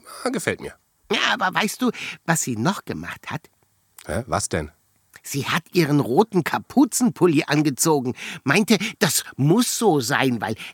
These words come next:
Speaker 2: echte Feuerwehrleute tragen rot. Punkt. Äh.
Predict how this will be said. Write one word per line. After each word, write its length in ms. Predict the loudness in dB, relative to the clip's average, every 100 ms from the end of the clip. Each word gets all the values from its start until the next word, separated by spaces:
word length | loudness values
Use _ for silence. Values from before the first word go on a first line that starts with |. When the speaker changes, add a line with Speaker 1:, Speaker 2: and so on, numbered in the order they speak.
| _
Speaker 2:
echte 480 | -2 0 -2 -2 -2
Feuerwehrleute 840 | 0 0 2 0 0 2 0 0 -2
tragen 360 | 0 0 -2
rot. 540 | 0 2 4 4 2 -20 _ _
Punkt. 480 | -4 -2 -2 -4 -20 _ _ -6
Äh. 240 | -2 0